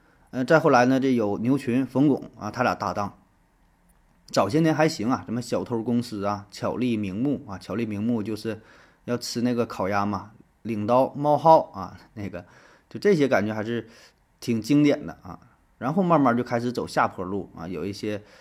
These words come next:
就转型演小品呐哈，从事其他这个，这个综艺娱乐节目哈，这相声就，就是一点点差了哈。呃，我小时候还有一位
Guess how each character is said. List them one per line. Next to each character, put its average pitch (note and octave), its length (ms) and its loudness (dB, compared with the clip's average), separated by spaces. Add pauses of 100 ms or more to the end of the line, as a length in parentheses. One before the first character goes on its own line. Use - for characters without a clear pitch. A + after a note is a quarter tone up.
(300)
就 G#2 120 -10
转 G2+ 280 -2
型 G2+ 260 -6
演 G#2+ 160 -4
小 G2 200 -6
品 G#2+ 240 -8
呐 F2 200 -8
哈， E2+ 220 -10 (240)
从 F#2+ 200 -12
事 G2 200 -10
其 - 180 -12
他 F#2+ 200 -8
这 F#2+ 100 -8
个， F2+ 140 -10 (420)
这 F#2+ 140 -12
个 F#2+ 80 -12
综 G2+ 200 -6
艺 G#2 100 -6
娱 F#2+ 100 -8
乐 G#2+ 120 -6
节 F2+ 200 -10
目 G2+ 120 -8
哈， E2+ 220 -14
这 F#2+ 80 -16
相 A2 240 -8
声 F2+ 180 -10
就， F2+ 120 -12 (500)
就 - 180 -18
是 G2 60 -12
一 G2+ 80 -12
点 G2+ 160 -6
点 G2 140 -8
差 B2+ 260 -4
了 F2 80 -12
哈。 - 180 -18 (720)
呃， B2 380 -2
我 D#3 80 2
小 D#3 180 0
时 G#2 100 -8
候 C3+ 120 0
还 C#3+ 120 2
有 F3 80 6
一 B2+ 120 4
位 B2 560 0